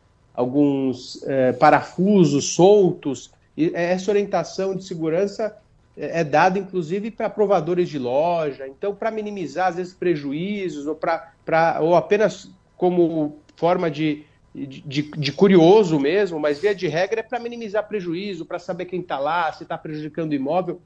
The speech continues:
o que não pode, é totalmente proibido. Essas práticas têm sido, é, adotadas, mas,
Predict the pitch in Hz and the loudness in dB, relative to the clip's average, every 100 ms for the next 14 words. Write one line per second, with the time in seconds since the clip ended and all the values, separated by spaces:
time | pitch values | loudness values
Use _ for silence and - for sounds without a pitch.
0 | _ 135 175 185 196 196 147 190 170 143 | _ -8 -2 -2 -2 0 4 4 2 -2
1 | 139 - 165 160 151 151 - 165 160 156 | -6 -6 -8 -6 -6 -6 -10 -8 -8 -6
2 | 196 240 - _ _ - 180 180 214 - | -8 -10 -14 _ _ -4 -2 0 -2 -4
3 | - 185 170 180 - - 185 - 180 180 | -4 0 2 0 -2 -4 -4 -2 -2 -2
4 | 180 185 175 180 185 - _ - 151 151 | -4 -6 -2 0 -2 -6 _ -6 -4 0
5 | 156 160 202 190 147 123 117 120 135 147 | 2 2 2 4 2 0 -6 -6 -6 -6
6 | 165 - | -8 -14